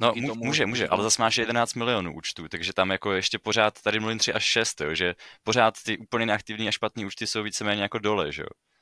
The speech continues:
Speaker 2: No špatný jo, ale i sám Haaland tě prostě, pokud máš Haalanda a Salaha od začátku a nesáhl jsi na to, tak se určitě dostaneš podle mě do tři až šest milionů.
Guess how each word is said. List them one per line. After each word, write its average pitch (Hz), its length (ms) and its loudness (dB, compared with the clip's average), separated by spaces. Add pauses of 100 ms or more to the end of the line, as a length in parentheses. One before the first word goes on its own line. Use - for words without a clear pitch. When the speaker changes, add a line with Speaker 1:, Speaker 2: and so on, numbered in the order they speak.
(300)
Speaker 2:
No 127 80 -4
špatný - 380 -4
jo, 175 100 2
ale 117 360 4
i 127 140 0
sám 127 320 2
Haaland 123 440 6
tě 123 140 -8
prostě, 120 720 4 (460)
pokud 135 220 -12
máš 127 180 4
Haalanda 127 380 4
a 123 60 4
Salaha 123 420 4
od 110 120 -6
začátku 123 680 0
a 117 140 8
nesáhl 117 480 0
jsi 131 80 -6
na 117 100 0
to, 120 200 -4
tak - 240 -4 (260)
se - 120 -4
určitě 120 360 -6
dostaneš 113 440 -2
podle 110 220 -6
mě 113 120 -4
do 110 80 -6
tři - 160 -6
až 110 120 0
šest 113 180 -6
milionů. 104 420 -4